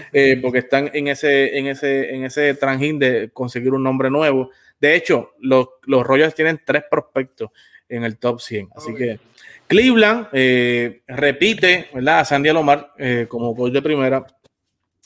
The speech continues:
Speaker 1: Tienen a Víctor Rodríguez, también que es boricua. Tienen a Bebo Pérez y traen a Eddie Rosario al equipo. Eh, Cleveland fue un equipo que se mantuvo, eh, neutral,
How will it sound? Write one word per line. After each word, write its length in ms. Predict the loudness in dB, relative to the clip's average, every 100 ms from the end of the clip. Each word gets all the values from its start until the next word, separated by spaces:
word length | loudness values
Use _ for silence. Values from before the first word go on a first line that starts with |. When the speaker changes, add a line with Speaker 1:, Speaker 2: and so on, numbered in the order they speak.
| 0
Speaker 1:
Tienen 200 | 2 2
a 80 |
Víctor 260 | 0 0 2
Rodríguez, 580 | 4 6 4 4 0 -4
también 280 | -8 -6 -6
que 80 |
es 100 | -6
boricua. 480 | -4 -4 -4 -6 -8 -8 -20 -20 _
Tienen 220 | 0 2
a 120 | 2
Bebo 300 | 4 4 4
Pérez 460 | 4 4 2 -2 -6
y 140 | -4
traen 440 | 0 2 2 0 0
a 120 | 0
Eddie 160 | 2
Rosario 580 | 0 -2 0 2 2 -2 -8 _ _ _
al 200 | -2 -2
equipo. 600 | -2 -4 -6 -2 -2 -4 _ _ -4
Eh, 1000 | -2 0 0 0 -2 0 0 -2 -4 _
Cleveland 520 | -6 -2 -2 -2 -8
fue 140 | -8 -6
un 40 |
equipo 280 | -6 -6 -4
que 180 | -2 -4
se 140 | -4
mantuvo, 880 | -6 -6 -4 -2 0 2 0 -2 -6
eh, 380 | -4 -2 -2 -2
neutral, 680 | -4 -4 -4 -6 -2 -2 -2